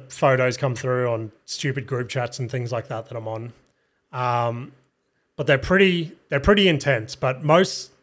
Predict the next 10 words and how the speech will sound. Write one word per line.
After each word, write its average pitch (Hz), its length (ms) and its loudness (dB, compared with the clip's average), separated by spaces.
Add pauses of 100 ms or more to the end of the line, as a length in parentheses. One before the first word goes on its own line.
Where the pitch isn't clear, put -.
(760)
it 160 120 2
ha-, 214 200 0
it 190 120 2
happens 196 440 2
to 143 360 0
most 131 400 0
celebrities, 117 640 -4
and 139 160 -2
it's 143 180 -2
happened 170 480 2